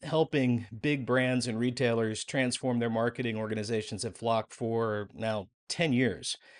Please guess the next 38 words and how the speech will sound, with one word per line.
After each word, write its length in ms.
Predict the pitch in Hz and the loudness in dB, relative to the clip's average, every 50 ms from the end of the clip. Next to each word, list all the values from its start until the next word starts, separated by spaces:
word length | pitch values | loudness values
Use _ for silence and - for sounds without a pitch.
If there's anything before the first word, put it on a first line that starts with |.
| - - - - _ | -20 -20 -20 -20 _
So 200 | - - 143 120 | -6 0 0 0
first 300 | 110 - 180 196 175 - | 2 4 4 4 4 2
of 80 | 151 107 | 0 0
all, 140 | 98 101 - | 0 0 0
congrats 580 | - 143 123 113 139 151 160 170 170 - - | 0 0 0 4 6 6 6 6 4 2 0
on 160 | 147 131 127 | 0 2 2
your 140 | 120 123 120 | 2 0 0
entrepreneurial 720 | - 123 135 135 131 - - 135 123 135 165 170 143 113 101 | 0 0 0 0 -2 -4 -4 -2 0 2 2 4 2 2 0
journey. 420 | 107 98 92 90 92 110 135 - - - - - - - - _ | -2 -6 -8 -6 -6 -6 -6 -6 -10 -18 -20 -20 -20 -20 -8 _
And 120 | - 113 | -2 0
before 220 | 117 123 - - 160 | 0 0 0 2 2
we 120 | 151 147 | 2 2
start 420 | 127 - - 135 123 117 - - - | 0 2 2 4 4 2 0 -4 -6
talking 420 | - - 135 135 135 - 139 120 | 2 4 4 4 4 2 -2 -2
about 340 | 117 110 113 110 107 - - | 0 0 0 0 0 -2 -2
marketing 640 | 113 110 104 104 110 110 - - 120 113 113 110 107 | -4 -2 0 0 0 0 -2 -2 -2 -2 -2 -2 -4
and 160 | 98 98 92 - _ | -6 -6 -8 -10 _
transformation, 1040 | - - 131 123 110 - - 117 110 113 110 117 120 - - 107 95 95 98 107 104 | -8 -6 -4 -4 -4 -4 -4 -2 0 0 0 0 -2 -4 -6 -6 -6 -6 -8 -10 -10
uh, 300 | - 110 110 107 110 - - _ _ _ _ _ | -8 -6 -6 -6 -8 -10 -14 _ _ _ _ _
take 200 | - - 254 262 | 0 0 0 2
me 120 | 254 240 208 | 0 -2 0
back 240 | 156 180 170 156 - | 2 0 0 0 -2
to 80 | - | 0
that 180 | 151 147 123 101 | 2 2 2 4
moment 380 | 131 131 131 139 127 113 - | 2 2 4 4 2 0 0
ten 200 | - - 139 127 | -2 -2 0 0
years 280 | 123 123 131 131 117 131 | 2 2 2 2 0 0
ago 360 | 113 107 104 101 98 98 98 95 | 0 0 -2 0 -2 -4 -4 -4
when 300 | - 117 120 120 120 226 | 0 0 2 2 2 0
you 180 | - 120 151 151 | 0 -2 -2 -2
started 720 | - - - - 135 127 131 135 135 127 110 110 113 - | -2 -4 -2 0 2 4 4 4 2 0 -4 -6 -12 -14
this 300 | - 101 117 123 - - | -10 -2 -2 -2 -2 -2
journey. 400 | - - 120 120 143 151 107 85 - | -4 -2 0 0 0 0 -2 -6 -6
What 240 | 104 113 147 147 - | -2 -2 -2 -2 0
were 60 | 147 | 0
you 160 | 143 135 127 | 0 0 -2
thinking 520 | - - 139 135 139 127 156 139 135 123 | 0 0 0 0 0 0 -2 -2 0 0
and 180 | 113 104 104 92 | -2 -2 -4 -6